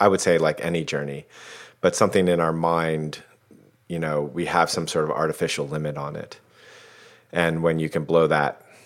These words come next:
blow your mind on that, when you can say, "Oh, actually, there might be, like, this highly functional team might be able to get three times more functional,"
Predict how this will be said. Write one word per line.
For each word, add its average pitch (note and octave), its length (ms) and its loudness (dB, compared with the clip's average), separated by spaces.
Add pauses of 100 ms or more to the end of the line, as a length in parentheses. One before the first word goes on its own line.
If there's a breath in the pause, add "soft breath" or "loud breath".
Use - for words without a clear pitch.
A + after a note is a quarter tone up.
(380 soft breath)
blow F2+ 220 2
your E2 160 2
mind D#2+ 280 0
on D2+ 160 -2
that, D2+ 200 0
when D2+ 120 -4
you D2+ 100 -6
can D#2 120 -6
say, D2+ 320 0
"Oh, G2+ 180 4
actually, D2+ 420 0
there D#2+ 200 -2
might D#2+ 260 -2
be, D2+ 200 -4
like, D2 260 -6 (280 soft breath)
this G#2 320 2
highly F#2+ 360 4
functional F2 360 0
team E2 220 -2
might D#2 200 -2
be D#2 100 0
able D2 160 0
to D2+ 60 -4
get C#2+ 260 -4
three E2 200 -4
times D#2 360 -6
more D2+ 140 -4
functional," D2 580 -6